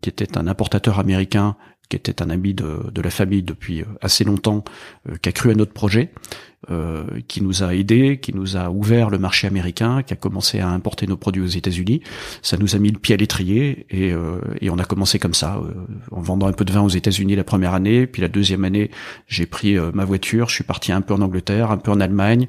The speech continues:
euh, et on a commencé à avoir quelques petites commandes. Puis les choses se sont développées comme ça. On a eu, euh, également la chance que nos vins, euh, correspondaient tout à fait à l'air du temps, euh, de cette époque-là. Donc ce qu'on a créé à cette époque-là, c'est notre marque,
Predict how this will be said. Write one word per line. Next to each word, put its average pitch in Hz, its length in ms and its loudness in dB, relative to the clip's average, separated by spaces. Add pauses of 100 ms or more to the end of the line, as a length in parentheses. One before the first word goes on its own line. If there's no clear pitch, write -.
(480)
euh, 76 1120 -6 (220)
et 65 80 -8
on 90 100 -4
a 95 60 0
commencé 98 320 -2
à - 20 -2
avoir 90 160 -4
quelques - 260 -2
petites - 200 -4
commandes. 117 340 2 (640)
Puis - 100 -8
les 110 60 2
choses 147 220 4
se 131 100 4
sont 120 180 4
développées 113 440 4
comme 98 160 0
ça. 151 200 2
On 113 200 4
a 101 80 6
eu, 113 160 4
euh, 87 220 0 (520)
également 104 340 0
la 98 100 0
chance - 420 2
que - 200 -6
nos 92 220 0
vins, 107 320 4 (500)
euh, 82 220 -2 (220)
correspondaient 95 480 -2
tout - 160 -16
à 113 40 0
fait - 160 -2
à 101 40 2
l'air 104 160 4
du 104 120 0
temps, 107 220 0 (300)
euh, 92 140 -6
de 92 100 -4
cette - 220 0
époque-là. 131 460 -2
Donc 101 160 -4
ce - 80 -6
qu'on 110 160 -2
a 104 100 2
créé - 320 0
à 117 60 4
cette - 200 -2
époque-là, 104 320 -4
c'est 107 200 0
notre 101 240 -2
marque, - 320 -4